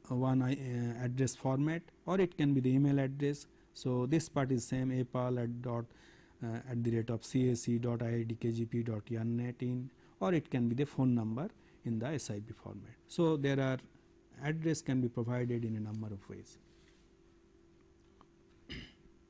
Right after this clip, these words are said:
Then I was talking about the, uh, use of register.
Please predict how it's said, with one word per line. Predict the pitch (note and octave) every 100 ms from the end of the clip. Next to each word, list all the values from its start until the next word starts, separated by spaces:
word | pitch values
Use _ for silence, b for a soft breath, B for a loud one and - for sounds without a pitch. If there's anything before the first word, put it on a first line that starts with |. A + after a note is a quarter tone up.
| - - b b b b b b b b b b b _ - -
Then | F#3+ F#3+ G3 -
I | D#3
was | E3+
talking | - F3 G3 F#3+
about | F3 F3 E3+ D3
the, | D3+ D3+ C#3+ C#3+ C#3
uh, | A#2+
use | B2+ C#3+ D#3
of | D3+ C3
register. | B2+ D#3+ - - G2+